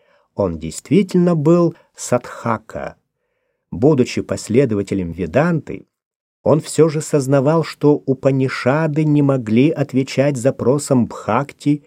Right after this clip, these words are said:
человеческой души, однако не мог принять бенгальского культа бхакти. Он считал, что суфизм скорее даст ответ на эти вопросы.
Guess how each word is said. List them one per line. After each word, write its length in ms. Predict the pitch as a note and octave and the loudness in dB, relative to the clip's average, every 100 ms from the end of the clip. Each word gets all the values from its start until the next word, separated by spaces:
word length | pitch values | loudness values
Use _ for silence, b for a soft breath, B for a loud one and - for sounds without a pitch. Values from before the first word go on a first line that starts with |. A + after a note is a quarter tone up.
| b | b
человеческой 720 | - A#2+ B2 C3+ - - C3 | 0 2 4 4 0 -2 0
души, 480 | B2 C3 - C3 B2+ b b b _ | 0 -2 0 2 0 b b b _
однако 800 | A2+ G#2 G2+ G2+ G#2+ A2+ D#3+ E3+ B - | -2 -2 0 0 0 0 -2 -2 B -8
не 180 | G#2 F2 | -4 -2
мог 340 | E2+ D3 - | 0 0 2
принять 380 | F3+ F3 F3+ D#3+ | 0 2 2 0
бенгальского 880 | B2+ F#3 B2 G#2+ B2 - - D3+ D#3+ | 2 2 2 0 0 -4 -4 -4 -4
культа 480 | - F2 F2 - | -6 -8 -6 -10
бхакти. 760 | F2+ - F2 F2 - - E2+ - _ _ _ _ | -12 -12 -10 -10 -14 -12 -12 -14 _ _ _ _
Он 180 | - G3+ | 2 2
считал, 680 | F#3+ - - - D3+ F#3+ F3+ _ _ | 0 -8 -8 -2 0 0 -4 _ _
что 280 | - - E2+ | -18 -10 -10
суфизм 680 | - - - - E3+ G3+ F#3+ | -8 -12 -8 0 2 2 0
скорее 520 | F#3 - E3 E3+ E3+ A#2+ | 0 0 2 4 2 0
даст 540 | D#2 A#2+ F3+ - - - | 0 -2 -2 -6 -10 -6
ответ 720 | E3 - E2 F2+ G#2+ G#2 - _ - | -6 -6 -6 0 0 -2 -10 _ -12
на 180 | D2+ D2 | -10 0
эти 380 | B2 E3+ - | 0 0 -2
вопросы. 960 | D3+ A#2+ - - D2+ C#2+ - - C#2 | -2 -2 -4 -8 -8 -10 -10 -12 -12